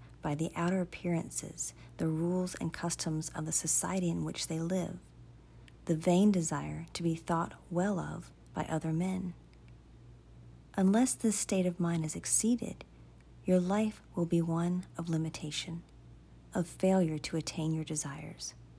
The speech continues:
of missing the mark, of sin. This righteousness is exceeded by true righteousness,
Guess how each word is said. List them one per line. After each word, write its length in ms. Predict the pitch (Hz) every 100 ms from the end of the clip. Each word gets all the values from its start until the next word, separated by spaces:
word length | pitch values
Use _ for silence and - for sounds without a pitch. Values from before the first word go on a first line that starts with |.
| - - - - -
of 140 | 165
missing 540 | 170 175 - 156 156 -
the 80 | 165
mark, 320 | 160 151 156 - - - - - - - - - -
of 100 | 175
sin. 440 | - 214 190 170 170 - - - - - - - - - - - - - - - -
This 240 | 190 -
righteousness 920 | 165 180 226 - 190 - 160 156 - - - -
is 160 | 180
exceeded 800 | 180 - - 233 233 151 156 254
by 140 | 151
true 400 | 151 - - 277
righteousness, 840 | 202 143 135 - - 165 170 -